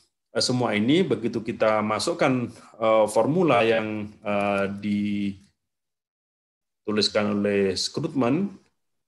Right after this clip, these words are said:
dan Da Silva tahun dua ribu tujuh, yaitu formula ini, dengan nilai Q dua tentunya ada, nilai T ini dari, dari tabel T, nilai K N ada, Q R ada,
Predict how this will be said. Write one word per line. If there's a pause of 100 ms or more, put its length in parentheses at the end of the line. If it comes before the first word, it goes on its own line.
dan
Da
Silva
tahun
dua
ribu
tujuh,
yaitu
formula
ini, (680)
dengan
nilai
Q
dua
tentunya
ada,
nilai (240)
T
ini
dari,
dari
tabel
T,
nilai
K
N
ada,
Q
R
ada,